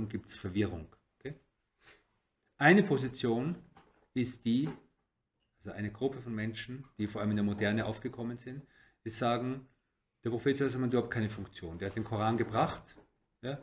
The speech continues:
hat den Koran übergeben und damit ist seine Funktion erloschen. Okay, so wie, äh, es läutet bei dir,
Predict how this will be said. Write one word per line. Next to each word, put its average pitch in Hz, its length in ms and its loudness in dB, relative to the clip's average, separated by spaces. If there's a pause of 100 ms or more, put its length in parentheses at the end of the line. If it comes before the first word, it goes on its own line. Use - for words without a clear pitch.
(540)
hat 107 140 -8
den 113 80 0
Koran 113 300 0
übergeben 131 580 2 (720)
und 127 180 0
damit 131 320 4
ist 127 160 -2
seine 123 180 0
Funktion 120 460 -2
erloschen. 98 440 -2 (1600)
Okay, 175 260 2
so 127 220 4
wie, 131 320 6 (440)
äh, 110 140 2
es 110 160 -2
läutet 135 420 4
bei 135 100 4
dir, 139 500 2